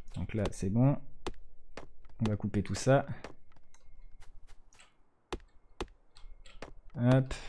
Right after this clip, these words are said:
Pas trop en enlever. Faut que ça puisse absorber un minimum. On va placer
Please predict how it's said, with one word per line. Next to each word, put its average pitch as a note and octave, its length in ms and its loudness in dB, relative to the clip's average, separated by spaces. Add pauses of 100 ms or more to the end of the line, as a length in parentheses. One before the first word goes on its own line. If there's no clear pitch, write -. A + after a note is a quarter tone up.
(500)
Pas G#2+ 140 6
trop - 180 6
en A2+ 100 12
enlever. A#2+ 500 10 (280)
Faut - 140 -2
que - 80 -4
ça G#2 100 6
puisse - 220 2
absorber A2 500 6
un E3 120 10
minimum. C#3+ 560 12 (1200)
On C#3 120 6
va D#3 160 12 (280)
placer D#3+ 600 6